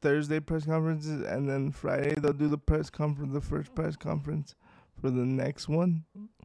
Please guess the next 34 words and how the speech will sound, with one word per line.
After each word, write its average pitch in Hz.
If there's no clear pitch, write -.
They're 143
starting 151
to 147
bring 139
those 135
back. 131
It'll 127
be 139
funny. 139
Like, 101
that'll 156
be 160
the 151
first 151
sign 147
of 135
what 131
this 135
buildup 135
is 127
gonna 135
look 127
like. 127
I 151
cannot 175
wait. 143
I 143
cannot 180
wait. 143
This 151
is 170
gonna 165
be 147
insane. 143